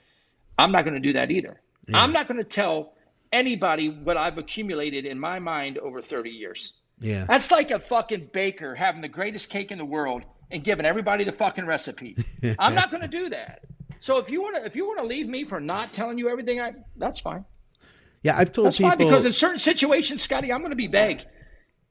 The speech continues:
Speaker 1: And you know what? I've learned to do that because I've had no less than sixty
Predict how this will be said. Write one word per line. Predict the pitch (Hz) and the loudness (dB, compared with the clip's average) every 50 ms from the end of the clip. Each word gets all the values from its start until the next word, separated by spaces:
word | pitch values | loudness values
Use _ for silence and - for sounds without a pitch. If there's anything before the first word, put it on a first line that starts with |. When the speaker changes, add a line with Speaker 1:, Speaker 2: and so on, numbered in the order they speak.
| _ _ | _ _
Speaker 1:
And | - 208 214 | 0 2 4
you | 226 220 | 4 4
know | 220 | 4
what? | 233 254 254 247 - | 2 0 -2 0 2
I've | - 196 240 226 | 2 2 2 2
learned | 208 214 226 233 226 | -2 -2 -2 -2 -2
to | 196 185 | -4 -6
do | 151 185 196 | -6 -4 -4
that | 208 208 202 | -4 -4 -4
because | 190 190 - - 185 170 | -4 -6 -6 -6 -4 -4
I've | 214 262 - | -4 -4 -4
had | 240 262 233 185 147 - _ _ _ _ _ _ _ _ _ _ _ _ _ _ _ | -4 -6 -6 -6 -10 -14 _ _ _ _ _ _ _ _ _ _ _ _ _ _ _
no | - 151 190 247 | -2 0 0 2
less | 254 247 247 214 - | 2 0 0 0 -2
than | - 190 160 151 | -4 -6 -6 -6
sixty | - - - 233 226 226 - - 170 143 127 120 - - | -6 -4 0 0 0 -2 -2 -6 -4 -4 -6 -6 -10 -16